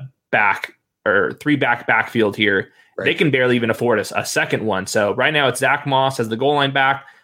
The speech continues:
Speaker 1: The rest of it's kind of up in the air, and I think that we should probably take another week uh, before rost-, or before playing any one of these. If you're desperate, I would go with Moss just because you can luck into two touchdowns,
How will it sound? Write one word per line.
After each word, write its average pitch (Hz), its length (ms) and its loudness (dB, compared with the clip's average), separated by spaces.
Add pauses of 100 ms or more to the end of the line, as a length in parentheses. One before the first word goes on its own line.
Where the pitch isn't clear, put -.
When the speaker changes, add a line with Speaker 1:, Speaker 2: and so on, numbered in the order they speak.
(120)
Speaker 1:
The 113 140 0
rest 131 340 -2
of 131 80 2
it's 131 120 -4
kind 131 220 0
of 117 260 -2 (460)
up 127 180 2
in 123 120 0
the 113 180 2
air, 113 180 4
and 107 80 0
I 104 80 0
think 120 200 -4
that 107 160 0
we 117 80 -4
should 110 160 -8
probably 110 180 2
take 113 180 0
another 110 280 2
week 107 420 -6 (360)
uh, 95 160 0
before 113 400 0
rost-, 110 480 -2
or 107 180 2
before 117 380 -2
playing 113 520 -2
any 117 220 -2
one 107 220 -2
of 95 80 -2
these. 98 260 -6
If 113 180 -2
you're 117 180 -2
desperate, 135 500 -2
I 113 120 0
would 131 140 0
go 127 80 2
with 120 160 0
Moss 120 440 0
just - 260 -2
because 120 240 0
you 110 60 0
can 113 200 -4
luck 123 260 0
into 127 200 0
two - 220 -2
touchdowns, 123 720 -2